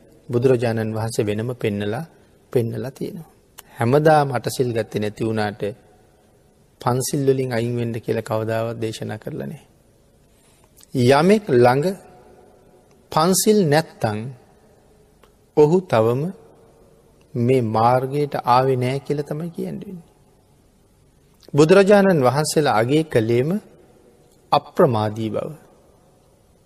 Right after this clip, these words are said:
යමෙක් ගාව තවම පන්සිල් නැත්තම් ඔහු තාමත් ප්‍රමාදී කියලා තමයි කියන්න වෙන්නේ.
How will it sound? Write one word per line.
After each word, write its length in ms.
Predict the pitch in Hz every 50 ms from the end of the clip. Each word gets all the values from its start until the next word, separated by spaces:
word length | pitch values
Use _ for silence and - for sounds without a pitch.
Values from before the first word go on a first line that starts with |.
| _ _ _ _ - - - 113
යමෙක් 340 | 113 123 120 131 131 127 -
ගාව 340 | - 113 110 113 113 117 113 127 120
තවම 320 | - - 120 120 120 120 113
පන්සිල් 440 | - - 120 120 123 - - 131 123
නැත්තම් 420 | 120 117 110 _ - - 175 170 170 _ _ _ _ _ - _ _ _ _ _ _ _ _ _ _ -
ඔහු 160 | 151 135 143 139
තාමත් 460 | - - 120 113 120 127 143 147 - - - _ _ _ _ - _ _ _ _ _ _ _ -
ප්‍රමාදී 540 | - 123 120 127 127 131 131 127 131 139 139
කියලා 280 | 139 - 139 135 143 -
තමයි 200 | 139 139 156 160
කියන්න 260 | - - 151 - -
වෙන්නේ. 400 | - - - 165 _ _ _ _